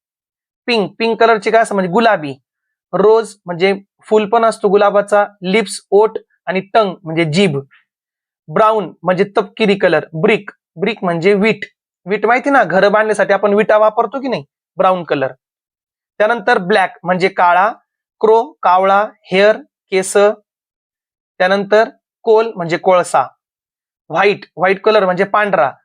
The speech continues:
चॉक असतो, मिल्क असतो आणि कॉटन म्हणजे कापूस. ग्रे,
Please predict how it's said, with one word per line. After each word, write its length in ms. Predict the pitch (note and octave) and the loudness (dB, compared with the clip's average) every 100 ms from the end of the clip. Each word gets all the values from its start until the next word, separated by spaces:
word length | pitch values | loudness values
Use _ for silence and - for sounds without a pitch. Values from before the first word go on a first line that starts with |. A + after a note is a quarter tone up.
| _ _ - | _ _ -2
चॉक 240 | G3 G3+ | 0 0
असतो, 560 | G#3 - G#3 G#3 G#3+ - | -2 0 2 2 0 -10
मिल्क 400 | F3+ G3+ A3 G3+ | -2 0 0 -2
असतो 600 | G3+ G3+ - G#3 G#3+ _ - | -4 -2 0 0 0 _ -10
आणि 160 | F3+ | -8
कॉटन 420 | F#3+ G#3 G3 A3 G#3 | -2 -2 0 0 -2
म्हणजे 460 | F3 D#3 F#3+ - _ - | -2 -2 -2 -2 _ -4
कापूस. 560 | F3+ F3 D#3 - - _ _ _ _ _ _ _ _ _ _ E3 F3 | -2 -2 -6 -8 -16 _ _ _ _ _ _ _ _ _ _ -6 0
ग्रे, 260 | A3+ G3+ | 2 0